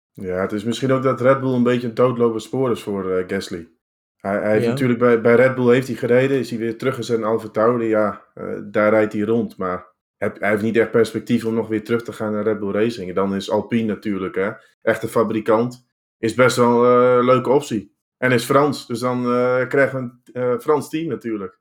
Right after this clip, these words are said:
Speaker 1: Maar dan
Speaker 2: Ja.
Speaker 1: krijg je een sneeuwbaleffect. Zodra Gasly dan inderdaad naar Alpine gaat, ja, dan gaat waarschijnlijk De Vries natuurlijk naar AlphaTauri toe. En dan zijn Williams en Haas nog, eh, nog aan zet. Maar daar lijkt wel een beetje de sleutel te liggen. Maar het kan wel heel gezellig worden.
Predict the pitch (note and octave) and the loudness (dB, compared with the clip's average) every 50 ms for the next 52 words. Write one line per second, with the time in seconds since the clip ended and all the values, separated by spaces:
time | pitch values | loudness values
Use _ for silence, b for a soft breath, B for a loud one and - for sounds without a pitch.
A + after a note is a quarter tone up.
0 | _ _ _ - A#2+ B2 A#2 - - B2+ - C3+ C#3+ D3 D3+ D3 C#3 C3 C#3 B2+ | _ _ _ 0 0 0 0 -2 -10 0 2 4 4 6 4 4 4 4 0 -2
1 | - C#3+ C#3+ D3+ C#3 A#2+ A2+ A2 G#2+ - - A2+ G2+ F#2+ - - A#2 G#2 A2 A#2+ | 2 2 4 4 4 4 2 2 2 0 -2 -2 -2 -2 -6 -10 -8 -4 0 0
2 | A#2+ A2+ G2+ A2+ B2+ C3 B2+ - A#2+ A#2 A2 A2+ A2 A2 G#2+ G2+ G2+ F#2+ G#2 G#2+ | 0 0 0 0 -2 -2 -2 -6 -10 -8 -6 -6 -6 -8 -8 -12 -14 -12 -12 -10
3 | G2 A2 A2+ B2 A#2+ A2 G#2 G#2 G2+ - - A#2 B2 A#2+ - F#2+ F2 F2 G2 A#2 | -6 -4 -4 -4 -4 -4 -6 -6 -8 -10 -8 -8 -8 -8 -8 -10 -10 -10 -12 -14
4 | - _ _ _ _ G#2 F#2+ F2 - - _ _ - G2 G2 G2 F#2+ - - A2 | -18 _ _ _ _ -8 -8 -8 -8 -14 _ _ -8 -6 -6 -6 -8 -8 -10 -10
5 | G2+ G2 - - G2+ G2 G2 F#2+ F2+ - G2+ G2 - G#2+ A2 G#2 - G#2 - - | -8 -10 -10 -10 -8 -8 -8 -8 -10 -12 -14 -14 -8 -8 -8 -8 -8 -12 -12 -10
6 | G#2 G2 F#2+ F#2+ G2+ F#2+ - - - G#2 G2+ G#2 G2+ G#2 G2 - G2+ G2 A2 - | -12 -10 -6 -6 -8 -8 -8 -8 -4 -2 -2 0 -2 -4 -8 -8 -10 -10 -10 -12
7 | _ _ _ _ _ _ - G2 F#2+ F#2 F#2 - G#2 G2 F#2 G#2 G#2 G#2 G#2 G2+ | _ _ _ _ _ _ -8 -6 -6 -6 -4 -4 -4 -4 0 0 0 2 2 0
8 | G2 F#2+ - G#2 G2 F#2+ G2+ G#2 A2 G#2+ - A2 G2+ F#2+ - - G2+ F#2+ F#2 F#2+ | -4 -4 -4 -4 -4 -2 -2 -2 -2 -2 -4 -8 -8 -10 -8 -8 -8 -8 -6 -8
9 | F#2 - G2 F2+ F2 E2+ - E2+ E2+ G2 - _ _ _ _ _ - G2+ E2 G2+ | -10 -8 -8 -10 -10 -8 -8 -8 -8 -8 -12 _ _ _ _ _ -8 -2 0 2
10 | A2 A2 A2 A2 G#2+ A2+ A#2 A2+ A#2 A#2 A#2 B2+ A2+ A2 - A#2+ B2 B2+ A#2+ A2 | 2 4 4 4 4 4 4 4 4 4 2 2 -4 -2 0 0 0 0 -2 -8
11 | - - G2 F#2 F2+ E2+ E2+ F2 - _ _ _ _ _ _ _ _ A2 B2 C3 | -8 -8 -6 -6 -6 -8 -10 -14 -20 _ _ _ _ _ _ _ _ -2 0 2
12 | B2 C#3+ C#3 C#3 C3+ C3+ D#3 D#3+ E3 E3 E3 F3 G3 F3+ A#2+ A2+ G#2+ G#2 G2 F2+ | 4 4 6 6 8 8 6 6 4 4 4 4 4 4 4 2 0 -2 -2 -4
13 | - | -6